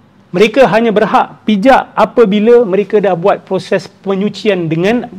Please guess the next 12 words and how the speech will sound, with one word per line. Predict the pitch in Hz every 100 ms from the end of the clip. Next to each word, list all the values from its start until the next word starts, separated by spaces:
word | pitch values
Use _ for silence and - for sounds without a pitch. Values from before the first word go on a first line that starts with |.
| -
debu | 139 160 190 269 240
ataupun | 247 180 190 180
abu | 180 202 262 - - -
lembu | 190 190 202
merah | 175 175 127
itu. | 131 - _ _ _ _ _ _ _ _ _ _ _ -
Tapi | 156 196
ada | 165
yang | 165 160
langgar | 156 156
juga. | 147 151 - _
Ada | 156 170